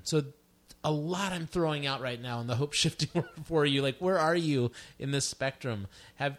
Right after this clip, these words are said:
are you realizing you're just a hope shifter? Are you still hope shifting now? I mean,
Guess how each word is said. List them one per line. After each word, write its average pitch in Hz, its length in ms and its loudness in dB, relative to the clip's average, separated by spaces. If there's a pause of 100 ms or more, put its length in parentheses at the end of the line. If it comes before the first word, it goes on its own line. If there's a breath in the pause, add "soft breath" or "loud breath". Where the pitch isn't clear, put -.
(400 soft breath)
are 139 80 0
you 139 140 4
realizing 151 460 2
you're 143 120 0
just 139 220 -4
a 139 60 0
hope 139 160 -2
shifter? 151 500 -6
Are 135 100 0
you 135 140 2
still 151 400 2
hope 175 220 0
shifting 160 400 -2
now? 135 280 -2
I 135 60 -4
mean, 127 200 -2